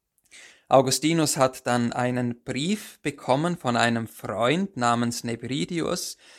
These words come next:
der ihm eben anbot, ein Haus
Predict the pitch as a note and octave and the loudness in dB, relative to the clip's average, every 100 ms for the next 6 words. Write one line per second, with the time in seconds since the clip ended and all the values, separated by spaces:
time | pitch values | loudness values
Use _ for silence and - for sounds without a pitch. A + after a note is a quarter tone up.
0 | - _ _ - C3 C3+ B2+ B2 _ _ | -20 _ _ -2 4 4 4 -2 _ _
1 | - C3 B2 B2 A#2+ - A#2+ D#3 F3+ D#3+ | -6 0 0 0 -2 -2 -2 -2 -2 -2
2 | E3 F3 - - _ _ _ _ _ - | -2 -4 -8 -20 _ _ _ _ _ -4
3 | B2+ A#2 A#2+ C3 F#3+ G3+ - - | -2 2 6 6 6 0 -4 -8